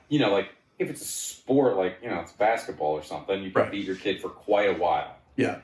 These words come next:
Speaker 1: But then when high school hits, if they're trying at all, they're gonna whip your ass all over the place.
Speaker 2: And that would be a proud moment, I think.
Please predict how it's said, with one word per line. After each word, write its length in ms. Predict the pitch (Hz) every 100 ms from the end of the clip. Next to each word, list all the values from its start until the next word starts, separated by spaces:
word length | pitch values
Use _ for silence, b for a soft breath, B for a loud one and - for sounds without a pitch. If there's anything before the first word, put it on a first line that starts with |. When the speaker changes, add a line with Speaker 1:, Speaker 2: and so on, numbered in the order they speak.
| _ _ _
Speaker 1:
But 140 | -
then 480 | - 104 98 98 95 -
when 200 | 101 95
high 180 | 101 98
school 260 | - 90
hits, 340 | 90 85 76 -
if 120 | -
they're 160 | 92 87
trying 440 | - 95 82 80
at 80 | 85
all, 300 | 87 78 -
they're 120 | -
gonna 220 | 80 76 71 73
whip 280 | 85 80 -
your 200 | 73 78
ass 260 | 76 71
all 160 | 71 71
over 160 | 76 71
the 80 |
place. 160 | 69 -
Speaker 2:
And 80 | 151
that 80 | 175
would 80 |
be 60 | 143
a 40 | 123
proud 220 | 117 110
moment, 260 | 113 98 - -
I 60 |
think. 280 | - - -